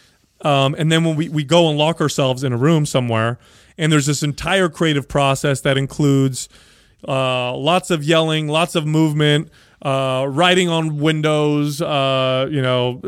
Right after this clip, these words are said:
you know, sometimes drinking alcohol, get things loosened up, and, you know, so meanwhile, Doug is, you know, feverishly trying to record shit and trying to herd us, uh, you know, together. And many times, what comes out at the end of it is nothing like what we thought we were gonna come out with.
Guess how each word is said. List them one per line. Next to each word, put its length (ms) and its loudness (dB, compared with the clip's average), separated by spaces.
you 140 -8
know, 220 0
sometimes 500 0
drinking 320 0
alcohol, 640 2
get 280 -6
things 240 0
loosened 320 2
up, 200 2
and, 200 -6
you 80 2
know, 80 2
so 180 0
meanwhile, 340 2
Doug 280 4
is, 260 -2
you 40 4
know, 120 2
feverishly 480 2
trying 160 0
to 60 0
record 380 0
shit 300 2
and 300 -4
trying 220 2
to 100 0
herd 360 2
us, 300 0
uh, 360 0
you 120 0
know, 140 2
together. 460 0
And 160 0
many 140 2
times, 260 -2
what 100 -6
comes 220 -2
out 200 2
at 120 -4
the 100 0
end 100 2
of 80 0
it 120 2
is 180 -2
nothing 480 0
like 260 0
what 120 -6
we 80 -2
thought 320 0
we 100 -2
were 120 0
gonna 180 -2
come 140 -2
out 160 -2
with. 260 0